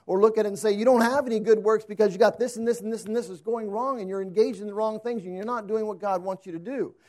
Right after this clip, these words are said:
And then you can, you can actually admonish them and, and, and, and give them a rebuke and a reproof and set them straight and get them on their way. You, you used to ha-, you have that, at least that option.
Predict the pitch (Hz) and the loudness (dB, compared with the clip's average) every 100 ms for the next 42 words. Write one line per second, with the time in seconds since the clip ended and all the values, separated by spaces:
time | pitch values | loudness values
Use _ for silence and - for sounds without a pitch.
0 | - - 185 202 196 202 226 175 156 _ | -20 -6 -2 -2 -2 -4 -4 -6 -8 _
1 | 190 202 202 202 - 190 175 160 175 196 | -10 -4 -2 -4 -4 -4 -4 -6 -6 -4
2 | 254 277 208 - 180 170 160 147 147 _ | -2 -4 -6 -6 -2 -2 -4 -8 -12 _
3 | _ 170 160 160 175 165 165 180 160 160 | _ -6 -6 -8 -8 -10 -10 -10 -10 -12
4 | 156 151 156 214 202 208 196 185 175 202 | -16 -20 -4 -2 0 -2 -2 0 -2 -2
5 | 285 277 180 170 170 - 240 285 277 170 | -4 -2 -4 -4 -6 -4 -2 -2 -6 -12
6 | 160 233 240 226 214 - 220 269 254 180 | -10 -8 -4 -2 -4 -6 -2 -2 -2 -2
7 | 190 226 220 214 202 190 185 240 254 113 | 0 0 0 -4 -4 -4 -4 -4 -6 -10
8 | _ _ _ 156 190 190 185 196 226 - | _ _ _ -14 -14 -6 -4 -4 -6 -10
9 | 196 180 196 185 226 202 202 175 214 226 | -12 -10 -6 -6 -2 -2 -2 -2 -6 -4
10 | - 196 190 247 277 - 139 | 2 4 4 2 -4 -10 -14